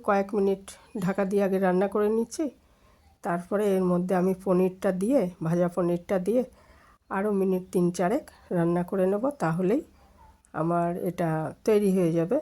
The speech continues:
আর লাস্টে এটা আমি এক চামচ গরম মশলা দিয়ে দেবো। গরম মশলাটা কিনেও ব্যবহার করতে পারেন, আর আমি এটা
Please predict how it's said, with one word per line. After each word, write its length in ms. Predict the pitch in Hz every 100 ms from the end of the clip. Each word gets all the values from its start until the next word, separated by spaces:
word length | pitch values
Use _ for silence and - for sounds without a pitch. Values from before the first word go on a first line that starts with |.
| - _ _ _ - _ 196
আর 120 | 160 160 160
লাস্টে 380 | 202 226 - 208 320 - - -
এটা 140 | 180 202 185
আমি 160 | 185 196 202 _ _ -
এক 200 | - 175 -
চামচ 280 | 175 185 254 185
গরম 220 | 175 175
মশলা 360 | 170 170 - 202 202 _ _ _ _ _ _ _ _ _ -
দিয়ে 200 | 170 175
দেবো। 160 | 170 180 170
গরম 200 | 190 202
মশলাটা 400 | 214 208 226 214 214
কিনেও 300 | - 190 202 220
ব্যবহার 280 | 220 214 220 220
করতে 240 | 226 - 220
পারেন, 220 | 233 320 339
আর 80 | 220 190
আমি 240 | 190 196 190 202 196 - - _ _ _ -
এটা 300 | 190 214